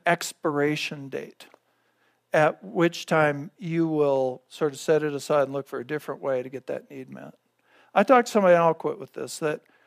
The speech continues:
um, or here, here's the last one. Are you trying to believe God for something that God never actually said to you?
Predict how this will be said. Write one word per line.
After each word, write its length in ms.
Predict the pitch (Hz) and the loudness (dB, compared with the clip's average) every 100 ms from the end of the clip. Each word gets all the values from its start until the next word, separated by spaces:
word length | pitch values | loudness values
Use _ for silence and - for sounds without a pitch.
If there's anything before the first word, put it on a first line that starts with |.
| _ _ - | _ _ 2
um, 400 | 160 147 143 139 _ _ _ - | 4 2 -2 -14 _ _ _ 4
or 380 | 202 190 175 175 | 8 8 8 4
here, 180 | 180 180 | 2 2
here's 260 | 156 156 | 2 0
the 80 | 147 | 0
last 260 | 135 135 - | -2 -2 -4
one. 140 | 139 - | -4 4
Are 140 | 160 | 4
you 160 | 165 160 | 6 2
trying 400 | - 185 185 156 | 4 4 4 0
to 60 | |
believe 480 | 143 147 170 190 160 | -4 -2 -2 -2 0
God 280 | 160 156 147 | 2 2 0
for 160 | 165 | -8
something 600 | 139 - 139 139 143 135 135 _ _ _ _ _ _ _ _ - | -8 -4 -4 -4 -8 -8 -14 _ _ _ _ _ _ _ _ 0
that 160 | - | 0
God 380 | 165 160 156 147 | 2 2 0 0
never 260 | 151 151 135 | -6 -4 -2
actually 420 | 139 - 135 123 | -4 -6 -12 -10
said 280 | - 131 135 | -10 -12 -12
to 120 | - | -20
you? 100 | - | -20